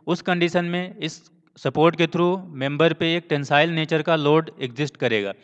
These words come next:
और जब लोड टेंसाइल नेचर का एग्जिस्ट करेगा तो जो स्ट्रेस आएगी किसी भी फाइबर पे, किसी भी सेक्शन पे,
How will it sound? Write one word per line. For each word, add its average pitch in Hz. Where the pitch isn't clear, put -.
और 127
जब 131
लोड 151
टेंसाइल 165
नेचर 165
का 165
एग्जिस्ट 156
करेगा 165
तो 160
जो 147
स्ट्रेस 160
आएगी 156
किसी 147
भी 156
फाइबर 139
पे, 139
किसी 135
भी 147
सेक्शन 147
पे, 165